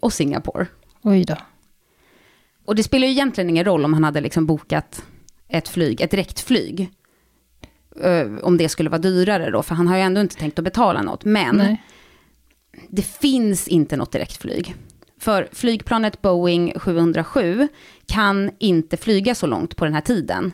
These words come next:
Speaker 1: Så stopp är liksom nödvändiga.
Speaker 2: Okej.
Speaker 1: Den snabbaste resan från London till Perth skulle ta trettiofem timmar.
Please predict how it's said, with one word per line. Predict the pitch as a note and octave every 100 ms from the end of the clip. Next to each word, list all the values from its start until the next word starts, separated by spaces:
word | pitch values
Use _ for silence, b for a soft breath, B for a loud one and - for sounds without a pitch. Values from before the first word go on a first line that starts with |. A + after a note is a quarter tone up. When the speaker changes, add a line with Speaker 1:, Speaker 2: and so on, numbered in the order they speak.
| _
Speaker 1:
Så | - G3+
stopp | - G3+ _ -
är | D#3 D3+
liksom | D#3+ - D3+
nödvändiga. | E3+ D#3+ E3+ D3 - -
Speaker 2:
Okej. | F#3+ F#3 F#3 _ _ _ _ b b b b b b b b -
Speaker 1:
Den | C4+
snabbaste | E4 C#4+ D#4 D#4+
resan | C#4+ G3 - E3+
från | E3 F3 D#3+
London | D3+ D#3 D#3+
till | -
Perth | - D3+ C#3 E3 - - -
skulle | - A#3+ A3+
ta | D3 A2+ - -
trettiofem | - F#3 - - F3+ - - - G#3+ F#3+ F3+ F3+ E3 _ -
timmar. | - D3+ C#3+ - -